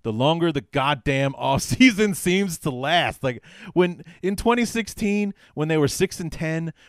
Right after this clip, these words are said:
were you really that excited? You were regu-, ready for the regular season, but were you chomping at the bit, counting the hours? I'm a hundred hours now. I'm down to a hundred hours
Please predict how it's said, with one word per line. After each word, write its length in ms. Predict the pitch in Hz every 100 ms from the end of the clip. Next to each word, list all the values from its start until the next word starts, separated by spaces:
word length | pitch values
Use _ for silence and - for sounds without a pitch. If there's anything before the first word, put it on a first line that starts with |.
| -
were 100 | 156
you 160 | 131
really 320 | 107 156 190
that 220 | 175 156 151
excited? 500 | 135 - 135 139 143
You 80 |
were 80 | 175
regu-, 300 | 147 208 226 127
ready 240 | 196 262
for 140 | 233
the 100 | 208
regular 340 | 190 196 175 143
season, 440 | - 185 175 185 - -
but 80 | 147
were 100 | 147
you 120 | 139
chomping 440 | 127 - 196 190 175
at 140 | 165
the 60 | 113
bit, 300 | 147 151 - _ _
counting 480 | - 180 196 190 175
the 120 | 147 -
hours? 400 | 175 117 92 -
I'm 140 | 175
a 60 | 151
hundred 260 | 233 208
hours 400 | 185 185 131 -
now. 140 | 113 87
I'm 100 | 117
down 220 | 180 220
to 80 | 214
a 60 |
hundred 200 | 175 190
hours 400 | 165 151 139 135